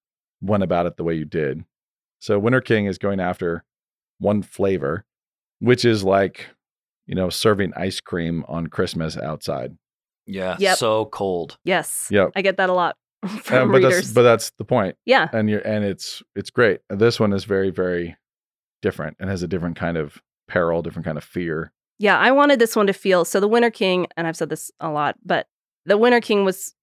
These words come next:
Speaker 3: is supposed to feel like a myth. The Sinking City is supposed to feel like a fairy tale, but not a Disney-fied fairy
Speaker 1: Sure.
Speaker 3: tale. It's, it's a,
Speaker 2: A
Speaker 3: the
Speaker 2: real
Speaker 3: ones
Speaker 2: one
Speaker 3: with
Speaker 2: where
Speaker 3: fangs.
Speaker 1: Girls end up with their feet cut off
Speaker 3: Yeah,
Speaker 1: in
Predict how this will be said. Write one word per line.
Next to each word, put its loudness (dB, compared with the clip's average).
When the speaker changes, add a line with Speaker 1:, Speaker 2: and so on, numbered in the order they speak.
Speaker 3:
is -8
supposed -2
to -8
feel -2
like 0
a -4
myth. -6
The -2
Sinking 2
City 0
is -4
supposed -2
to -8
feel -2
like -2
a -12
fairy -2
tale, -10
but 4
not 2
a 0
Disney-fied -2
fairy 2
Speaker 1:
Sure. -2
Speaker 3:
tale. -2
It's, -10
it's -4
a, -2
Speaker 2:
A -
Speaker 3:
the -4
Speaker 2:
real 4
Speaker 3:
ones 4
Speaker 2:
one 2
Speaker 3:
with 2
Speaker 2:
where 2
Speaker 3:
fangs. 8
Speaker 1:
Girls 6
end 6
up 4
with 2
their 4
feet 0
cut 2
off 4
Speaker 3:
Yeah, 6
Speaker 1:
in 4